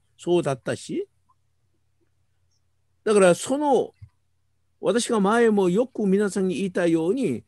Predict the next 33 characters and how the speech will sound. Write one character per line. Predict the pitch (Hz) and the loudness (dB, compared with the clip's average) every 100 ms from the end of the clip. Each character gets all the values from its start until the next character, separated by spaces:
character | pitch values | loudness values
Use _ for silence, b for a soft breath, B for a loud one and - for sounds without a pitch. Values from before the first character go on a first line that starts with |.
| _ | _
罪 | - 294 339 | -8 -4 -2
を | - | -2
犯 | - 247 | -2 -2
す | 233 | -4
た | 196 185 | -6 -4
び | 226 208 | -2 -2
に、 | 190 262 104 - _ _ _ _ | -2 -2 -4 -8 _ _ _ _
ね、 | 247 311 - _ _ | -10 -8 -10 _ _
救 | - - 294 | -12 -6 -2
わ | 233 | 0
れ | 214 | 0
た | 220 | -2
り | 214 | -2
救 | - - | -4 -4
わ | 220 | -2
れ | 196 | 0
な | 190 | 0
か | 170 175 | -2 -4
っ | |
た | 170 | -2
り | 147 | -4
し | - | -6
た | 135 | -6
ら、 | 151 135 90 _ _ _ _ _ _ _ _ _ _ _ _ _ _ _ _ _ _ _ _ _ _ _ _ | -4 -4 -6 _ _ _ _ _ _ _ _ _ _ _ _ _ _ _ _ _ _ _ _ _ _ _ _
こ | 254 | -6
れ | 294 | -2
は | 262 208 | 2 2
も | 208 | 2
う | 185 | 2
と | - 202 | 0 -2
に | 262 | 0
か | - - 285 | -4 -8 -8
く | - 202 175 - | -4 -2 -2 -2